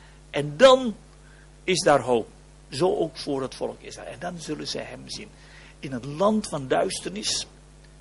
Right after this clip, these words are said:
door de komst van de Heer Jezus, Jesaja negen, dan zal het licht schijnen in de duisternis. En dan zullen ze, dat licht is zodanig dat, dat zij dat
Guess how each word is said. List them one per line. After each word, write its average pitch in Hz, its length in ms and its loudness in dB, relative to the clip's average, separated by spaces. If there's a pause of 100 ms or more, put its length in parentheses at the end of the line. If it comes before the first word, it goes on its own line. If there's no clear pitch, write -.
(260)
door 110 160 -16
de 120 160 -10
komst 214 280 4
van 226 120 0
de 214 80 -2
Heer 208 160 2
Jezus, 202 680 -4
Jesaja 160 400 -6
negen, 160 480 -10 (500)
dan 151 380 2
zal 139 380 0 (120)
het 147 140 -10
licht - 300 -4
schijnen 185 840 -4 (140)
in 165 120 -10
de 156 160 -6
duisternis. - 760 -6 (420)
En 139 120 -12
dan 147 200 -6
zullen 165 340 0
ze, 135 180 0 (600)
dat 123 180 -2
licht 196 280 2
is 139 200 -2
zodanig 208 640 6 (540)
dat, 160 260 4 (800)
dat 160 260 4
zij 151 220 2
dat 143 180 2